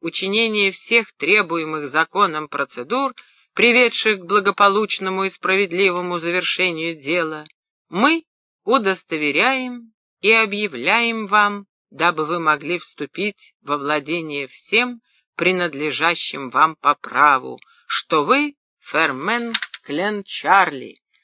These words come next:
барон Кленчарли Генкервилл, маркиз Корлеоне Сицилийский и пэр Англии. Да хранит Господь ваше сиятельство. Он поклонился.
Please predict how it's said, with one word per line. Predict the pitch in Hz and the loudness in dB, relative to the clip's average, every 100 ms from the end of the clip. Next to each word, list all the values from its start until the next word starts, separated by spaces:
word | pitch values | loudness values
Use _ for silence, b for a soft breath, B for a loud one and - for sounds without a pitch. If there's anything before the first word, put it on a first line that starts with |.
| _ | _
барон | 139 165 165 254 285 262 | 4 6 8 6 4 0
Кленчарли | - 160 170 165 156 - 160 226 220 214 208 202 _ _ _ _ _ | -8 -6 -4 -4 -8 -2 4 4 4 -2 -4 -8 _ _ _ _ _
Генкервилл, | 131 190 240 214 - 156 127 143 131 - _ _ | -2 2 2 0 -4 -8 -6 -6 -8 -10 _ _
маркиз | - 143 139 - 240 269 247 - _ _ - | 0 2 2 -2 -4 -4 -4 -16 _ _ -8
Корлеоне | 147 139 131 127 202 240 220 | -6 -4 -4 -2 -2 -2 -6
Сицилийский | 202 - 139 - 139 220 254 - - 226 220 208 _ - | -12 -14 -14 -8 -6 -6 -6 -12 -14 -10 -10 -12 _ -12
и | 139 - - | -12 -12 -10
пэр | 147 190 190 _ _ - | -6 -6 -8 _ _ -10
Англии. | 131 139 127 - 113 - _ _ _ _ _ _ _ _ | -4 -2 -4 -10 -20 -20 _ _ _ _ _ _ _ _
Да | _ 135 151 | _ -10 -8
хранит | - 139 160 254 247 | -8 -8 -6 -8 -12
Господь | 139 151 - - - 131 147 139 - - _ _ | -12 -12 -12 -20 -12 -8 -8 -8 -18 -20 _ _
ваше | 120 120 127 135 | -8 -6 -6 -12
сиятельство. | - 127 120 123 123 - - - _ _ _ _ _ _ _ _ _ _ - | -14 -14 -10 -12 -12 -20 -20 -20 _ _ _ _ _ _ _ _ _ _ -6
Он | 202 240 | -2 -2
поклонился. | - 202 170 170 131 117 101 - - | -4 -10 -8 -10 -10 -14 -18 -20 -20